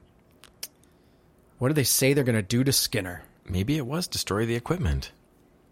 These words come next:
Speaker 1: Hmm.
Speaker 2: This is a
Speaker 1: All right.
Speaker 2: hard quiz.
Speaker 1: Let's see how we did as Tango & Cash super fans. <laughs> Submit my answers. Okay, what is Cash's first name? Gabriel, we got that right.
Speaker 2: Woo!
Speaker 1: What is Tango's first name? Ray, got that right.
Speaker 2: Bam.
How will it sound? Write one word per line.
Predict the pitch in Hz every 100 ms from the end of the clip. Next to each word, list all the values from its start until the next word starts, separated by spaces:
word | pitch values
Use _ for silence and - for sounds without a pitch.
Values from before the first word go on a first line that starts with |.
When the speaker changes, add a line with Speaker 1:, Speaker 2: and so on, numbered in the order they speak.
| _ _ _ _ _ _ _
Speaker 1:
Hmm. | 104 95 92 90 82 - - _ -
Speaker 2:
This | 131 -
is | -
a |
Speaker 1:
All | -
right. |
Speaker 2:
hard | 87 151
quiz. | - 85 185 110 - - _ _ _ _
Speaker 1:
Let's | 113 -
see | 131
how | 113 117
we | 113 113
did | 113 101
as | - 101 -
Tango & | - 131 123 117
Cash | - 110 101
super | - 131 113
fans. | 107 - 104 95 92 - - -
<laughs> | _ _ -
Submit | - 127 165 180
my | 160
answers. | 151 143 - 101 90 - - - _ _ _ - - _ _ _ _
Okay, | 139 139 139
what | 101 143
is | 151
Cash's | 160 143 143
first | 156 127
name? | 147 170
Gabriel, | 120 120 170
we | 160
got | 110
that | 104 107
right. | 170 523
Speaker 2:
Woo! |
Speaker 1:
What | 339
is | 135
Tango's | - 175 -
first | - 151 -
name? | 151 165 175
Ray, | 143 113 113 190
got | 135
that | 113 101
right. | 170 226
Speaker 2:
Bam. | - 110